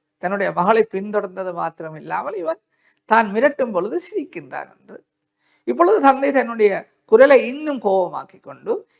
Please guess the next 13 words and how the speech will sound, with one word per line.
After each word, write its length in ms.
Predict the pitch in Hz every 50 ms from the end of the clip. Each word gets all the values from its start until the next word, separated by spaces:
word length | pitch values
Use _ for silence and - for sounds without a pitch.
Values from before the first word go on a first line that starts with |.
| _ _
"இனிமேல் 420 | - 220 269 349 359 349 330 311
இவ்வாறு 360 | 254 233 220 233 233 226 220
செய்வதாக 720 | 208 - 220 190 196 202 196 180 180 175 170 165 160 175 151
இருந்தால் 520 | 160 160 156 151 135 139 147 - 392 427 _ _ _ _ _ _ _
நடப்பது 500 | - 202 240 277 277 277 202 180 202 196
வேறு" 340 | 185 190 190 180 165 147 131
என்று 220 | 127 - - 220 - -
சொல்கின்றார். 500 | - 156 - - _ - - 165 - - _
அவன் 300 | - 220 302 349 330 311
இப்பொழுதும் 340 | - - 359 349 339 339 330
ஒரு 160 | 330 311 247 -
புன்சிரிப்பைத்தான் 720 | 233 214 202 - - - - - 127 123 - - - - _ _
சிரிக்கின்றான். 720 | _ _ - - - - _ _ 151 151 - - - -